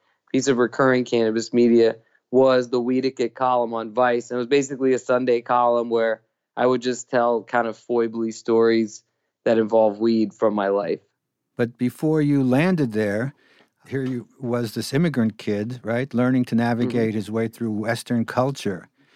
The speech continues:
Speaker 1: Mm-hmm.
Speaker 2: Can you tell us a little bit about the making of Abdullah Saeed? Today, you're a
Speaker 1: <laughs>
Speaker 2: personality, media maker, producer, star of political road trip series,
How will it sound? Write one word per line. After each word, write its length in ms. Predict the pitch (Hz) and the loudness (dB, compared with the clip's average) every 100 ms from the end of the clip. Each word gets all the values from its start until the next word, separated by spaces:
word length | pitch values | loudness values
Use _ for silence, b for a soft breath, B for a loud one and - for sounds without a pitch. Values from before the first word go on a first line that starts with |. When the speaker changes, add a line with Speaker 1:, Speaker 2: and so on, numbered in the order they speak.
| b b b | b b b
Speaker 1:
Mm-hmm. 200 | 123 139 | 0 2
Speaker 2:
Can 100 | 127 | 2
you 140 | 139 147 | 2 0
tell 280 | 139 131 | -2 -2
us 160 | 143 - | -2 -2
a 20 | |
little 180 | 131 135 | -4 -2
bit 140 | 131 127 | -2 -2
about 420 | 123 127 117 - | 0 -2 -2 -6
the 120 | 107 | -4
making 580 | 107 117 123 139 127 117 | 0 0 0 0 2 2
of 120 | 107 | 0
Abdullah 500 | 117 110 107 120 123 | -2 -2 -2 -2 -2
Saeed? 640 | - 123 113 123 131 131 - b b b - | -2 -2 0 0 0 -2 -8 b b b -10
Today, 340 | - 120 127 | -4 0 2
you're 320 | 127 180 165 | 4 4 4
a 20 | |
Speaker 1:
<laughs> 20 | - | 4
Speaker 2:
personality, 840 | 120 113 - 113 120 123 127 120 | 2 2 0 0 0 0 0 0
media 340 | 113 127 135 | 0 2 2
maker, 340 | 131 123 120 117 | 2 0 -2 -6
producer, 640 | - 95 147 151 - 139 | -6 -2 -2 0 -2 -4
star 320 | 127 - 113 107 | -4 -6 -4 -6
of 240 | 104 _ | -10 _
political 500 | - 113 110 - 104 | -8 -8 -8 -10 -10
road 260 | 110 135 151 | -6 -6 -6
trip 260 | - 143 - | -8 -8 -8
series, 600 | - 139 139 135 120 | -8 -6 -4 -6 -6